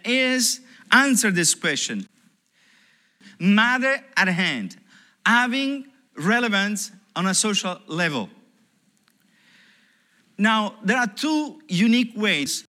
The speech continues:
to be relevant for us as a believers and as a church.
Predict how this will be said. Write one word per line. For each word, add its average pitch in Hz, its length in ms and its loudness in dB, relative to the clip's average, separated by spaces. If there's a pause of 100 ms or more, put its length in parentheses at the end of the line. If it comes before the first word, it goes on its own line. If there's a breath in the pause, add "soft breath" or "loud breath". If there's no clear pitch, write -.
(160)
to 160 100 -8
be 160 140 -4
relevant 139 540 -4
for 165 280 -10
us 151 260 -4
as 143 140 -6
a 156 60 -4
believers 196 580 -2 (100)
and 170 80 -4
as 165 140 -4
a 165 80 -6
church. - 560 -8